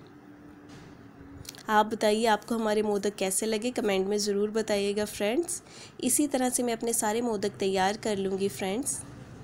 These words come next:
देखिए कितने प्यारे बने हैं हमारे मोदक। देखिए मैं आपको दोबारा से बताती हूँ कि हमने हाथ से कैसे बनाए हैं। एक छोटी सी पूरी बेल लेनी है,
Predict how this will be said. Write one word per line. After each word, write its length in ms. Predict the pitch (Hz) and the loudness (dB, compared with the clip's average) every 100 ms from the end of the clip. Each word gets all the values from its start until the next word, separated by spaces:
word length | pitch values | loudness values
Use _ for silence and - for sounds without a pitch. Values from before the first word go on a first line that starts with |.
| - - - - - - - - - - 196 | -18 -16 -16 -16 -16 -18 -18 -16 -16 -6 4
देखिए 420 | 202 196 - 277 - - - | 4 4 0 -2 -4 -10 -8
कितने 260 | 226 233 | -2 0
प्यारे 340 | 226 220 196 196 | 2 2 4 4
बने 260 | 202 196 | 4 4
हैं 140 | 208 208 | 2 0
हमारे 300 | 214 202 190 | 0 0 2
मोदक। 440 | 196 185 240 277 - - - - - - - - - - - - - | 2 0 -2 -6 -10 -16 -18 -16 -16 -16 -18 -18 -18 -18 -18 -16 -2
देखिए 260 | 190 - 226 | 0 2 2
मैं 100 | 214 | 2
आपको 240 | 208 226 | 0 2
दोबारा 360 | 214 202 190 208 | 4 4 4 2
से 140 | 226 | 0
बताती 380 | 208 196 185 208 | 0 0 2 2
हूँ 80 | 214 | 2
कि 100 | 220 | 2
हमने 220 | 202 208 | 2 2
हाथ 200 | 196 196 | 0 -4
से 160 | - 220 | -2 -2
कैसे 320 | 208 208 220 | 0 0 0
बनाए 320 | 208 196 185 | 0 0 0
हैं। 160 | 196 240 | -2 -4
एक 120 | 220 | -4
छोटी 240 | - 294 254 | -4 -2 -2
सी 140 | - | -4
पूरी 300 | 220 208 208 | -2 0 2
बेल 200 | 208 196 | 4 6
लेनी 300 | 190 190 190 202 | 6 4 4 2
है, 180 | 220 | -4